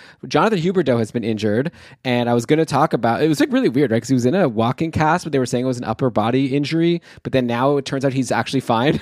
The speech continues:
<laughs> and he was at t-, practice today, and he says the walking cast was just 'cause of some, like, bruise or whatever, but he's, like, totally fine. Uh, so in practice today, if I go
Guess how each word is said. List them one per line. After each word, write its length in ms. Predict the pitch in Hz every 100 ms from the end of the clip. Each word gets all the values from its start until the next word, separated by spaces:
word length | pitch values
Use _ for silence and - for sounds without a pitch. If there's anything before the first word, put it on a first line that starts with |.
| -
<laughs> 120 | -
and 100 | 151
he 80 | 160
was 140 | 151
at 140 | 147 -
t-, 80 | 170
practice 440 | - 131 156 147
today, 400 | 165 160 160 165 - - -
and 500 | 139 131 127 127 123
he 120 | 131
says 180 | 147 131
the 80 | 127
walking 300 | 117 - 139
cast 340 | 135 135 -
was 120 | 123
just 200 | 117 120
'cause 140 | - 123
of 80 | 110
some, 160 | 123
like, 160 | 110 92 107
bruise 300 | 117 117 117
or 60 | 120
whatever, 260 | 117 120
but 100 | 113
he's, 100 | 107
like, 120 | 107 -
totally 280 | 113 110
fine. 380 | 110 120 113 113 - - - -
Uh, 180 | 110
so 340 | 113 127 123 117
in 180 | - 127
practice 580 | 123 135 139 - 233 -
today, 400 | - 131 131 104
if 100 | 113
I 80 | 117
go 360 | 120 120 123